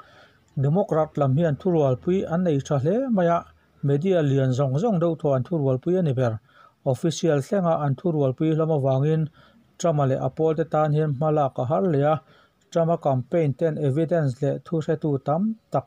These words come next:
nei ma se thutlinga an ngai du lo zel mai. Democrat ho te hi thiang zau tak mai le poisak nei vak lo, tharum le ruk ruk po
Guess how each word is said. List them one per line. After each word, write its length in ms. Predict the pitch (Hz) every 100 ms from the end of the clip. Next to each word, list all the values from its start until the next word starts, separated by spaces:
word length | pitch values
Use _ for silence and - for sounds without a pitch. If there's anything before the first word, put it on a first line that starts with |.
| 139
nei 140 | 131 131
ma 100 | 131 139
se 340 | - - 151 156 156 156 - - _ -
thutlinga 480 | 160 - 156 135 139 151
an 80 | 131 156
ngai 200 | 190 202
du 80 | 139 135
lo 60 | 123 120 110
zel 180 | 123 156 127
mai. 400 | 117 120 143 139 _ - _ _ _ _ _ _ _ _ 135
Democrat 480 | 151 190 190 185 -
ho 80 | 190 170
te 60 | 175 170
hi 100 | 175 175
thiang 320 | - 170 170 170
zau 160 | 170 170 165
tak 120 | 135 - 127
mai 120 | 151 156
le 60 | 139
poisak 380 | 160 170 - 135 147
nei 180 | 139 143
vak 140 | 196 175 139
lo, 80 | 123 - _ _ _ -
tharum 420 | 160 147 165 190 190 160
le 100 | 139 151 156
ruk 180 | 175 156
ruk 160 | 170 151
po 100 | -